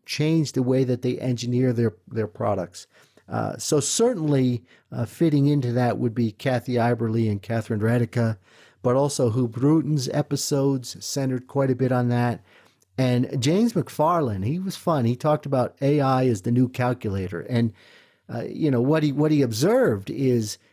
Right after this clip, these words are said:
there's a lot of proposals coming across his desk to do A I. And A I is not as mature,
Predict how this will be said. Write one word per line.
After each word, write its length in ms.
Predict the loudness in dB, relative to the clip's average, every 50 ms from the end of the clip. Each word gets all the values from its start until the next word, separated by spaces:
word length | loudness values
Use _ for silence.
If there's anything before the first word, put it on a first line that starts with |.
| _ _ -2
there's 180 | 0 0 0
a 60 | 0
lot 400 | -2 0 0 0 2 2 2 0
of 100 | -2 -2
proposals 760 | -4 -6 -6 -4 0 0 2 2 2 0 0 -2 -2 -4 -8 -14
coming 380 | _ -4 0 0 2 2 0
across 440 | -2 -4 -4 -2 -2 0 0 -2 -2
his 260 | 0 0 0 0 -2
desk 480 | -2 -2 0 0 -2 -4 -6 -12 -18 _
to 120 | -6 -6 -2
do 320 | 0 0 0 0 0 -2 -2 0
A 180 | 0 2 2
I. 400 | 2 2 0 -4 -6 -12 -18 -20 _ _ _ _ _ _ _ _
And 520 | -6 -4 -4 -2 -2 -2 -4 -4 -6 -10 -14 -18 -20 _ _ _ _ _ _ _ _
A 200 | 0 0 2 2
I 180 | 2 2 2 2
is 220 | 0 0 -2 -2
not 240 | -2 0 0 0 0
as 120 | 0 -2 -4
mature, 680 | -6 -6 -6 -2 0 2 2 4 4 2 2 -2 -4